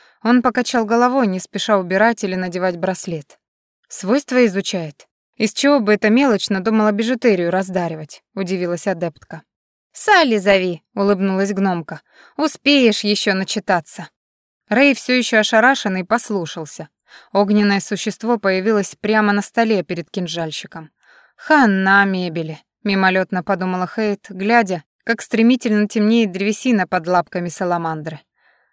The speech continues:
«На пол, Салли!» Счет за ущерб, к счастью, оплачивать не пришлось. Стоило питомцу спрыгнуть, как пятна начали светлеть, но значительно медленнее, чем до этого проявлялись. Адептка предположила бы, что на мебель наложено зачарование,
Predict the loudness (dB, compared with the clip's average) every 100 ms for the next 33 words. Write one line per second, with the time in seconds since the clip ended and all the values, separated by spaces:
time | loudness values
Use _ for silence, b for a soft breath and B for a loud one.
0 | -4 4 4 4 0 2 4 4 2 -6
1 | _ _ _ _ -14 0 0 2 0 0
2 | 2 0 0 -6 -4 0 0 -2 -2 -2
3 | -2 -2 -2 -4 -2 -2 -4 -4 -6 -8
4 | -12 -20 b b b -8 0 2 2 0
5 | 0 0 0 -2 -8 -2 -2 0 -4 -6
6 | -14 _ _ _ 0 2 2 2 4 2
7 | 0 -2 -2 -2 -4 -4 0 0 0 -12
8 | _ _ -2 2 4 2 0 0 2 2
9 | 2 2 0 -2 -2 -2 -4 0 0 0
10 | -4 -2 -2 -2 -2 -4 -6 -12 -16 _
11 | _ _ _ 2 4 2 0 -4 -2 -2
12 | 0 2 2 2 2 2 -2 -4 2 4
13 | 4 4 2 0 0 0 0 0 0 0
14 | -2 2 4 4 0 -4 -14